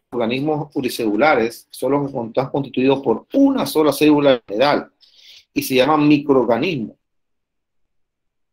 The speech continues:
¿Por qué? Porque ellos no se pueden ver a simple vista. Ya de-, desde que empezamos a decir que son organismos unicelulares. Debemos saber que son organismos, son microorganismos y que ellos no se pueden ver a simple vista.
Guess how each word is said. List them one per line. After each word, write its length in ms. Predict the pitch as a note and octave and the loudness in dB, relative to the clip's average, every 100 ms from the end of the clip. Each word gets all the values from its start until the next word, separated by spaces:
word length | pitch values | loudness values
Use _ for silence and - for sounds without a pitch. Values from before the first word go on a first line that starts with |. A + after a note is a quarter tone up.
| - | -4
¿Por 160 | - | -4
qué? 180 | - E3+ | 2 0
Porque 240 | - - C3+ | 0 -6 -4
ellos 180 | F3 | -2
no 60 | D#3+ | -2
se 120 | D3+ | -6
pueden 260 | C#3 D3 C#3 | -6 -6 -4
ver 160 | B2+ | -6
a 40 | A#2+ | -6
simple 360 | - B2 G#2+ | -10 -8 -8
vista. 320 | F2+ E2 - _ _ _ _ _ _ | -8 -10 -20 _ _ _ _ _ _
Ya 220 | G#2 D#3+ | 0 2
de-, 280 | F#3+ F3+ B2 | 2 0 -2
desde 260 | C#3 C3+ C3 | 2 2 2
que 380 | C#3 C3 B2+ - _ - - _ | 2 2 2 -2 _ -20 -20 _
empezamos 880 | D3 C#3 E3+ - F3 F#3+ G3+ F#3 - | -6 -2 -2 0 0 2 -2 -4 -6
a 140 | C#3+ C3 | -2 0
decir 640 | A#2+ - A3 D#3 A#2+ C#3+ _ _ _ _ _ _ _ | -2 -2 2 2 2 -2 _ _ _ _ _ _ _
que 100 | - | -14
son 200 | A#2 E3 | -2 0
organismos 540 | F#3+ E3 D3 F3 F#3 - | 2 4 2 0 -4 -4
unicelulares. 840 | E3+ C#3+ C3+ B2+ B2 E3+ D#3 A#2+ - | -2 0 -2 -2 2 2 2 -2 -6
Debemos 420 | D3+ D3 D3+ C#3+ | -2 -2 -2 -6
saber 560 | - A#2 G3+ E3+ A#2+ - _ _ _ _ - | -6 -2 0 0 0 -8 _ _ _ _ -20
que 80 | A#2+ | -12
son 200 | - C#3+ | -4 -2
organismos, 720 | D#3 C3 B2 C3+ D3 D3+ - | 0 0 -2 -4 -4 -6 -10
son 360 | - - C3 A#2 | -16 -8 -8 -8
microorganismos 680 | - - E3+ C3+ D3 D#3+ D#3 | -16 -8 -2 0 0 -2 -4
y 40 | |
que 120 | D3 B2 | -4 -2
ellos 140 | C#3 | -2
no 100 | C#3+ | -2
se 140 | C3+ | -6
pueden 280 | C3 C3 B2 | -4 -4 -4
ver 140 | B2 B2 | -4 -4
a 40 | |
simple 340 | - B2+ A#2 | -6 -10 -6
vista. 380 | A#2+ A2 - - | -6 -6 -10 -16